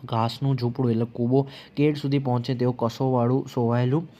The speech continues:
અ, જે છે વસ્ત્ર એટલે કેડિયું. પછી જો દાંતવાળો મોંનો, અ, મોંના નીચેનો ભાગ એટલે જડબું. પછી વસ્તુઓ મૂકવા માટે બનાવેલું ઊભા ઘરનું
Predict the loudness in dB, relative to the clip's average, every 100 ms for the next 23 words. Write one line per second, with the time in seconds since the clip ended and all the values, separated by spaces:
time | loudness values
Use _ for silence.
0 | -20 -20 -6 0 2 2 0 0 0 0
1 | 0 0 0 0 -2 -4 0 2 4 2
2 | 0 -4 -2 0 0 2 2 2 2 2
3 | 2 0 0 -2 -6 -6 -2 0 0 2
4 | 2 2 2 0 -2 -2 0 0 0 0
5 | -2 -2 0 2 0 -2 -14 -4 2 4
6 | 4 0 0 0 0 0 0 0 0 2
7 | 2 2 4 2 2 2 2 2 0 2
8 | 0